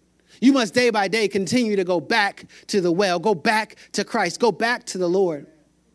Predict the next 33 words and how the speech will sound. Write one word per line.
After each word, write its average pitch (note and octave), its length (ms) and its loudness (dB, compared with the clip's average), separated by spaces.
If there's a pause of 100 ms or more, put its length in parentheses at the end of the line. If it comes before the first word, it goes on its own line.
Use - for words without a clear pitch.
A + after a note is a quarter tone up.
(2250)
Paul A#3 240 0
sums A3+ 360 -6
up F#3+ 100 -8
this G#3 160 -4
first A3 400 -4
chapter F#3+ 640 -4 (220)
or, G3+ 120 2
or G#3 140 0
the F#3+ 100 -2
first G#3 280 -4
portion B3 360 -2
of F3+ 120 -4
this, F#3 180 -4
of F#3 220 -6
this E3 160 -4
letter F3 360 -2 (360)
with G3 220 -2
each B3+ 260 0
of G3+ 100 -2
these G3 240 -4
books. F3 560 -6 (300)
Or F3+ 80 -2
sorry, F#3 220 0
he G3+ 120 -2
sums A#3 320 -4
up G3+ 160 -4
this, G3+ 160 -4
this G3+ 180 -6
first G#3+ 280 -6
portion A#3+ 420 -2
of F#3 100 -4
the F3 80 -2
letter E3+ 380 -2